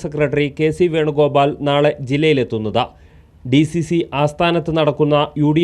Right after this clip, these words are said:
എഫിന്റെ പ്രത്യേക യോഗത്തിൽ അദ്ദേഹം പങ്കെടുക്കും. വയനാട് മണ്ഡലത്തിലെ പ്രധാനപ്പെട്ട യു ഡി എഫ് നേതാക്കൾ യോഗത്തിൽ പങ്കെടുക്കും. കഴിഞ്ഞ തിരഞ്ഞെടുപ്പിനേക്കാൾ വലിയ ഭൂരിപക്ഷം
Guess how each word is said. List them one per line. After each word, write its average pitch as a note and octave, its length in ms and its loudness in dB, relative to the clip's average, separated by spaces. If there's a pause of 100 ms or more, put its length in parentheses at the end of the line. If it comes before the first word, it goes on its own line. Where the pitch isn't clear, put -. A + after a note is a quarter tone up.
എഫിന്റെ D3+ 280 2 (120)
പ്രത്യേക D3+ 340 0 (140)
യോഗത്തിൽ D3 360 0 (180)
അദ്ദേഹം C#3 320 0 (100)
പങ്കെടുക്കും. B2 460 -2 (560)
വയനാട് D3+ 420 4
മണ്ഡലത്തിലെ D#3 480 0 (140)
പ്രധാനപ്പെട്ട D3+ 520 -2 (280)
യു D3 120 2
ഡി D#3+ 140 2
എഫ് D3+ 180 -10
നേതാക്കൾ D#3 420 0 (180)
യോഗത്തിൽ A#2+ 420 -2
പങ്കെടുക്കും. G#2+ 400 -2 (340)
കഴിഞ്ഞ D#3 260 2 (200)
തിരഞ്ഞെടുപ്പിനേക്കാൾ E3 840 0
വലിയ D#3 300 0 (120)
ഭൂരിപക്ഷം D#3 520 0